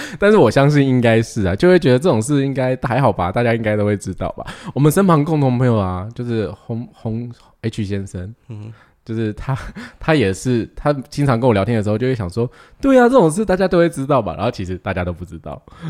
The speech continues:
Speaker 1: 然后她男朋友最近一直疯狂地在抱怨她，<laughs> 就是什么事都不讲。那我觉得这个状况在显示者身上就很常发生。所以其实接触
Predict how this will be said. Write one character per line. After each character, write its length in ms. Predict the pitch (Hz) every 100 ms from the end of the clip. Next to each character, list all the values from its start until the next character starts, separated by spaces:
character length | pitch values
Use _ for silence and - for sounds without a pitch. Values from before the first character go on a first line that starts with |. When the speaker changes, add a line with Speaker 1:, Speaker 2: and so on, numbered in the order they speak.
| 156
Speaker 1:
然 100 | 117
后 80 | 131
她 120 | 147
男 200 | 131 120
朋 80 | 135
友 80 | 110
最 140 | 120
近 100 | 117
一 120 | 123
直 100 | 113
疯 160 | 104 107
狂 160 | 110
地 80 | 90
在 100 | 90
抱 220 | 101 92
怨 180 | 107 147
她， 80 | 120 - -
<laughs> 200 | - -
就 140 | -
是 180 | - 135 - 277
什 100 | -
么 120 | 139 135
事 120 | 156
都 80 | 143
不 160 | 143
讲。 320 | 147 - 82 127 - 233 220 165
那 140 | 135
我 100 | 135
觉 80 | 120
得 80 | 143
这 100 | 156
个 80 | 147
状 160 | 143
况 140 | 143 143
在 100 | 143
显 220 | 127 104
示 80 | 127
者 80 | 98
身 160 | 104
上 100 | 107
就 80 | 107
很 200 | 101 82
常 200 | 80 80
发 160 | 87 82
生。 200 | - 71 139 - _ _ _
所 120 | -
以 80 | 226
其 200 | 110 131
实 360 | 127 120 117 - _ - _ _ - - -
接 160 | 160
触 460 | 170 - 160 127